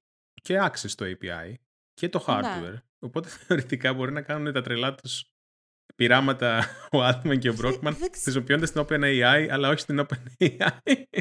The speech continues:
Speaker 2: Δεν καταλαβαίνω. Εν τω μεταξύ, δεν ξέρω, δεν έχω καταλάβει τι beef επικ-, ε, επικρατεί μεταξύ Altman και του Ilya, που ήταν ο
Speaker 1: Chief
Speaker 2: chief scientist
Speaker 1: scientist.
Speaker 2: στην, ε, στην εταιρεία,
Speaker 1: Ναι, σχετικά
Speaker 2: όπου
Speaker 1: με
Speaker 2: είναι
Speaker 1: το
Speaker 2: στο
Speaker 1: A I.
Speaker 2: board.
Speaker 1: Μμμ.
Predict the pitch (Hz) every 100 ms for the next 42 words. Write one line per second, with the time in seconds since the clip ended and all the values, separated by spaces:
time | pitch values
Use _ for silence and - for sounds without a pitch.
0 | - - - - - 415 427 508 508 466
1 | 381 285 240 220 226 254 247 247 330 403
2 | - 427 427 359 381 392 453 415 330 262
3 | 254 254 202 233 233 - - 220 208 -
4 | 190 190 208 214 208 214 208 202 - -
5 | 202 190 180 - _ - 208 208 214 208
6 | 202 185 165 - _ - 247 240 220 220
7 | 226 220 202 185 180 175 175 - 214 214
8 | 208 196 190 262 202 - - - 92 180
9 | - - 208 196 185 196 214 208 202 196
10 | 190 190 180 - - - 113 - 135 139
11 | 131 120 120 123 127 123 104 113 110 107
12 | 107 - _ _ _ - 104 113